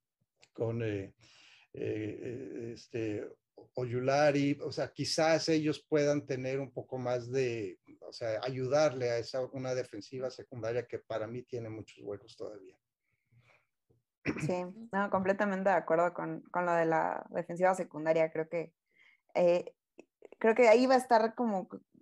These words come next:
Speaker 2: el punto débil junto con la, <laughs> con la ofensiva, los receptores, el grupo de
Speaker 1: Sí.
Speaker 2: receptores. Pero, eh, yo quería preguntarte, eh, ahorita que ya hablamos un poquito del draft y mencionaste a los jugadores,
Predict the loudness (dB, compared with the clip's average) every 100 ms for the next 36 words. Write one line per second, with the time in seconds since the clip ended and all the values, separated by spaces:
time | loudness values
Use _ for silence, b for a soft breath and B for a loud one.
0 | -2 -2 0 0 4 8 8 6 2 0
1 | 2 2 0 -2 -8 -12 -16 0 0 2
2 | 2 2 2 6 8 8 6 0 -2 -2
3 | -2 -2 -2 0 0 0 -4 -6 -2 -2
4 | -2 -14 b b b b _ 4 6 6
5 | 4 -4 _ _ _ -10 4 4 6 2
6 | 2 0 0 -2 -2 -4 -12 -16 _ _
7 | _ -6 -2 2 2 0 -2 0 2 2
8 | 0 -6 -12 -16 -16 -2 0 2 0 -2
9 | -4 -12 -10 -8 -8 0 2 2 2 4
10 | 6 6 2